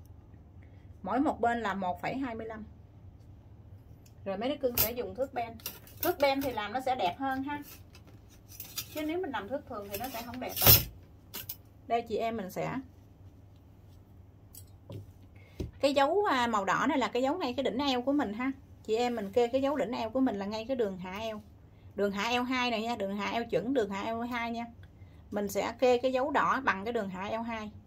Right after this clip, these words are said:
Xong rồi mình mới khép cái đường này lại cho nó ngay ba cái, à, dấu này lại với nhau, hai cái dấu này lại với nhau.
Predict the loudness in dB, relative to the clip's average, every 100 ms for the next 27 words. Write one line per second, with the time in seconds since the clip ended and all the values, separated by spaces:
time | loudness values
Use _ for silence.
0 | -20 -20 -8 2 4 4 2 0 -4 -4
1 | 0 0 0 2 2 2 -2 -4 -4 -2
2 | -2 -4 -4 -6 -2 0 0 -2 -4 0
3 | 0 0 -2 -4 -6 -6 -6 -6 -6 -4
4 | -2 -2 -2 -4 -6 -6 -8